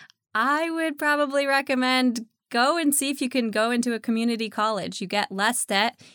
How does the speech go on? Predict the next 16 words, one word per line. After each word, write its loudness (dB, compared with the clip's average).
you -4
come -2
out 0
with -4
an -2
associate's, -4
and -2
if -4
you 0
wanna -2
get -2
a 0
bachelor's -2
in -2
dental -4
hygiene, 0